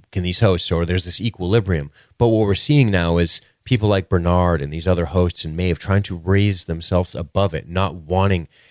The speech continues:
having guilt about killing people and all of this stuff, this stuff they build into Bernard's consciousness, his sentience.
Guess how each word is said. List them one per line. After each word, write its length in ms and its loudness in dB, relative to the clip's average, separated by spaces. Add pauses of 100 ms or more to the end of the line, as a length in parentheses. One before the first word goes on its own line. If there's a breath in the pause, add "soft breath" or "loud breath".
(120)
having 480 -2
guilt 340 0
about 320 -4
killing 320 -2
people 340 -8
and 100 -4
all 180 2
of 100 -6
this 140 -4
stuff, 240 -6
this 120 -4
stuff 200 -2
they 100 -2
build 380 0
into 180 -6
Bernard's 420 -4
consciousness, 800 -6
his 140 -4
sentience. 720 -2